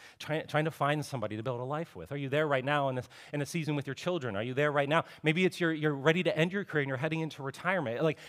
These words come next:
different stages of life bring this up, but there's always things that are the unknown.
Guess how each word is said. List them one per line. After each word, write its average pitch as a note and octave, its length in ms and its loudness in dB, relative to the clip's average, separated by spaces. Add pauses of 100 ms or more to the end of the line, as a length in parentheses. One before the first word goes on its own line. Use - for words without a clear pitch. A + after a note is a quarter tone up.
(120)
different F3+ 320 2
stages D#3 340 -2
of C#3 120 -4
life F3+ 300 4
bring F3 200 2
this F3 160 0
up, - 80 0
but F3 60 -4
there's E3 160 0
always F#3+ 500 2
things F3+ 260 0
that D#3 120 0
are D#3 100 0
the D#3 200 0
unknown. D#3+ 640 -2